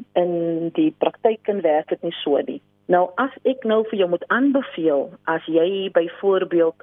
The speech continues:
'n verband wil hê, wat natuurlik gekoppel is aan huis koop, of as jy 'n kar wil koop,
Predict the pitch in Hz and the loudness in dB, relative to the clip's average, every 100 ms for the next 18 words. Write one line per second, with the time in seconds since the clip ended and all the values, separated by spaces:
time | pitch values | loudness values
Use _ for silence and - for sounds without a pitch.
0 | - 175 185 170 - 151 160 156 - _ | -4 -4 -2 -6 -2 -4 -4 -10 -20 _
1 | _ 170 156 156 160 - _ _ - - | _ -2 -2 -2 -2 -4 _ _ -20 -20
2 | - - 156 175 - 170 170 202 196 - | -20 -6 -2 -2 -2 -6 -4 -2 0 -2
3 | - 196 - 180 175 165 160 165 185 - | -2 -2 0 0 0 -4 -2 -2 -4 -10
4 | - 143 139 _ _ - 190 - 196 - | -4 0 0 _ _ -2 -2 0 -4 -4
5 | 175 180 175 170 175 180 - - 214 196 | 0 2 2 0 -2 -6 -6 -2 -2 -2
6 | 185 165 165 151 - 151 147 | -6 -2 -2 -4 -2 -2 -2